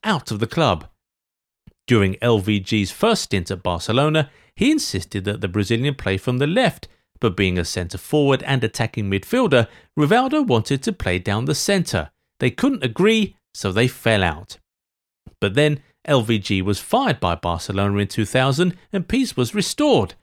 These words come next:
Well, until two thousand and two, when he was hired again, and one of the first things he did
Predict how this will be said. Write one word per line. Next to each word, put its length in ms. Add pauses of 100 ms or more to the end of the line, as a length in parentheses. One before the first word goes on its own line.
(360)
Well, 240 (240)
until 320
two 220
thousand 380
and 140
two, 300 (220)
when 140
he 100
was 180
hired 260
again, 520 (240)
and 100
one 120
of 120
the 100
first 320
things 220
he 100
did 360